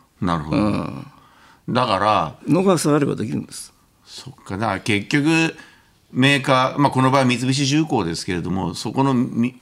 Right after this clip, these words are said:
Speaker 1: 見極めがへ-、下手だったと、結果的に。
Speaker 2: うん。最初からその、あのね、一番ね、ノウハウを知ってるのはボーイングなんですよ。
Speaker 1: ああ。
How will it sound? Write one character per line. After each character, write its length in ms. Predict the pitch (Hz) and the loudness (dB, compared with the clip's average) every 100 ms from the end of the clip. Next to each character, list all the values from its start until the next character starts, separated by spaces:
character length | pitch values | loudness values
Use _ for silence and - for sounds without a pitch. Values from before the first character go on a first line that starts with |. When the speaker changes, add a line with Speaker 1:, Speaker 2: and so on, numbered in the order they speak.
| _ | _
Speaker 1:
見 240 | 135 131 | 2 2
極 280 | 127 156 143 | 2 2 4
め 120 | 135 131 | 4 4
が 260 | 127 127 | 2 0
へ-、 160 | 110 110 104 113 | -2 -6 -4 0
下 100 | 135 | 0
手 60 | |
だ 80 | 98 | 0
っ 100 | - | -2
た 120 | 95 | -8
と、 100 | - | -2
結 180 | 143 151 | 2 4
果 60 | 120 | 2
的 200 | 90 92 | -2 -4
に。 100 | 90 | -6
Speaker 2:
う 20 | |
ん。 60 | - - | -12 -10
最 160 | - 151 | -2 0
初 120 | 147 | 2
か 120 | 143 | 2
ら 60 | 131 | 2
そ 120 | 127 | 2
の、 120 | 127 - 135 113 - | 0 -4 -12 -12 -6
あ 100 | 117 | -2
の 60 | 117 | 0
ね、 120 | 113 | 0
一 220 | 120 185 | 2 0
番 220 | 196 175 180 | 2 2 2
ね、 200 | 247 - | 0 2
ノ 160 | 156 165 | 2 4
ウ 20 | |
ハ 80 | 120 | 2
ウ 60 | |
を 60 | 104 | 0
知 60 | |
っ 40 | - | 0
て 80 | 117 | 0
る 60 | |
の 60 | 110 | 0
は 40 | |
ボ 320 | 104 127 135 | -2 2 4
ー 40 | 120 | 4
イ 20 | |
ン 20 | |
グ 80 | - | 0
な 60 | - | -6
ん 40 | |
で 60 | - | -10
す 160 | 202 | -10
よ。 60 | 180 170 | -8 -6
Speaker 1:
あ 500 | 82 151 151 65 - | -4 -4 -6 -10 -14
あ。 340 | - - | -20 -20